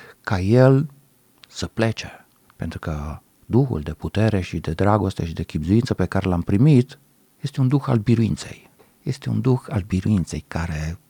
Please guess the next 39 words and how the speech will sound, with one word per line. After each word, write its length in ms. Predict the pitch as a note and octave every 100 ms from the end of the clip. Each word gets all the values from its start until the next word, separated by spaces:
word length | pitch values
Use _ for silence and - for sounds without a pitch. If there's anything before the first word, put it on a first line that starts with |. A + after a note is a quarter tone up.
| _ _
îți 220 | - -
dă 80 | -
autoritate. 840 | A#2 E2+ - D#2+ - - - - _ _
Și 120 | - F#3
asta 180 | -
am 60 | E3
făcut. 440 | E3+ - - - _ _ _
Și 140 | -
slavă 280 | - D#3 C3
lui 100 | G2+
Dumnezeu. 520 | F#2 F2 D#2+ D#2 D#2 _ - - -
Dumnezeu 320 | - C#3 F3
m-a 100 | D#3
trecut 320 | A#2+ - E3 E3
și 100 | -
prin 160 | C#3
aceste 520 | B2 - C3+ - A#2+
stări 720 | A#2 - - D3 G2+ G2 - _ _ _ _
ca 120 | -
să 140 | - G2
înțeleg 500 | G2+ - A2+ A2+ G2
oamenii 460 | G#2 F2 D#2+ D#2
care 420 | - D#2+ D#2 G2 - _ _ _
sunt 720 | - - - A#2+ D#2 - - _ -
în 100 | E2
ziua 240 | D#2+ D#2
de 100 | D2
astăzi. 520 | C#2+ - - - - _
De 120 | A#2+
aici, 280 | A#2 D#3 - C#3 B2+ B2 - _
uitându-mă 500 | B2+ A2+ C#3 C3 A#2
puțin 320 | G#2+ G#2+ - A2
în 120 | G2
urmă, 480 | B2+ G#2+ F2+ E2+ - -
am 80 | A2+
văzut 260 | G#2+ A2 -
mâna 260 | A#2+ G#2+ F2+
lui 120 | D#2+
Dumnezeu, 600 | D#2+ F#2 E2+ F2+ C#2